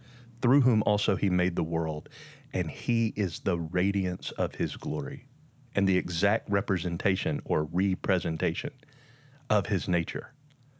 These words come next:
and upholds all things by the word of his power. When he had made purification of sins,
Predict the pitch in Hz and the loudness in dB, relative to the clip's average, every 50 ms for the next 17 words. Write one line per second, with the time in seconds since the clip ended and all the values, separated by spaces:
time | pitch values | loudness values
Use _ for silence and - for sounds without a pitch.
0 | _ _ _ _ - _ - 120 117 120 123 120 - - 110 104 - - - - | _ _ _ _ -20 _ 0 4 4 6 6 6 4 4 2 2 -2 -10 0 2
1 | 156 131 107 87 76 71 - - - - 117 107 107 113 107 - 113 104 95 87 | 2 4 4 2 0 -2 -4 -8 0 2 2 4 4 2 2 2 2 2 2 2
2 | 82 - - 90 87 87 87 90 98 101 95 82 80 78 - - - - 90 85 | -2 0 0 0 0 2 0 2 2 2 2 0 -4 -8 -8 -8 -6 -4 -2 -2
3 | 76 - - - - - - - - - - - - - _ - - 101 113 131 | -4 -4 -8 -12 -16 -18 -20 -20 -20 -20 -20 -20 -20 -20 _ -6 0 2 4 4
4 | 139 147 147 135 - - 127 147 151 107 85 78 - - - 104 92 90 92 92 | 6 6 4 4 4 4 4 4 4 2 2 0 -4 -2 -2 0 0 0 0 2
5 | 107 107 104 87 76 76 82 - - - _ _ _ _ - _ - - _ _ | 2 2 2 0 -2 -4 -8 -12 -14 -18 _ _ _ _ -20 _ -20 -20 _ _
6 | - - 107 101 98 - 92 - - 101 90 - - 85 80 - - - - - | 0 2 2 2 2 0 -4 -4 -2 -4 -4 -2 -2 -4 -4 -4 -6 -6 -2 0
7 | 92 85 76 73 - - - - - - | -2 -2 -2 -6 -10 -14 -16 -18 -20 -20